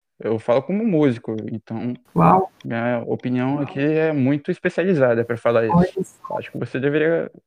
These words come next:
Speaker 1: tentar cantar sim.
Speaker 2: <laughs> Eu, eu, eu saio cantando pela casa, assim. É um, é um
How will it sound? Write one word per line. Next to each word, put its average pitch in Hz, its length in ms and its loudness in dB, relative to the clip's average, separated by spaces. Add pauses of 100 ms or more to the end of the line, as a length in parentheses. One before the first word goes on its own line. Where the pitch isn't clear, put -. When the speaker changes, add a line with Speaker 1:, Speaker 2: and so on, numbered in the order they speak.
(800)
Speaker 1:
tentar 143 300 0
cantar 151 320 2
sim. 113 360 -6
Speaker 2:
<laughs> 208 380 4 (640)
Eu, 214 760 8
eu, 233 340 6
eu 277 280 8
saio 381 320 4
cantando 247 440 6
pela 262 220 4
casa, 202 480 4
assim. 170 460 0 (340)
É 196 180 0
um, 233 180 4
é 370 100 4
um 453 140 2